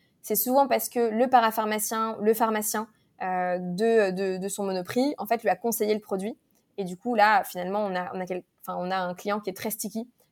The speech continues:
parce que il a une vraie crédibilité sur la marque et, euh,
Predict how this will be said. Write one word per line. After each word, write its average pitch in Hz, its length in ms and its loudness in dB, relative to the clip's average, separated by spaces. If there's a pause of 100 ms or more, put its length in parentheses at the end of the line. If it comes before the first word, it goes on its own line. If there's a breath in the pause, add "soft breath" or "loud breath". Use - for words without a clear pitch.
parce 202 160 2
que 233 200 0
il 190 220 -2
a 185 80 4
une 185 100 -2
vraie 208 200 -2
crédibilité 190 540 -4
sur 196 140 -6
la 180 120 0
marque 214 360 0 (140)
et, 208 240 4
euh, 175 160 2